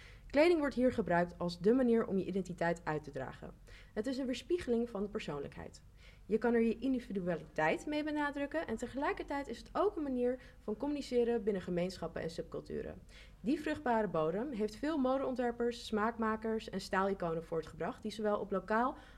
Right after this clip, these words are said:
als internationaal niveau impact maken. En in deze podcastserie ga ik in gesprek met die ontwerpers, creators en fashion fiends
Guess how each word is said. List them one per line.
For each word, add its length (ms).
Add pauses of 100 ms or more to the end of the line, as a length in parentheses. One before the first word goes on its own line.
(140)
als 220
internationaal 760
niveau 480
impact 380
maken. 340 (500)
En 120
in 100
deze 320
podcastserie 840
ga 160
ik 80
in 140
gesprek 440
met 320
die 180
ontwerpers, 600
creators 500
en 120
fashion 340
fiends 360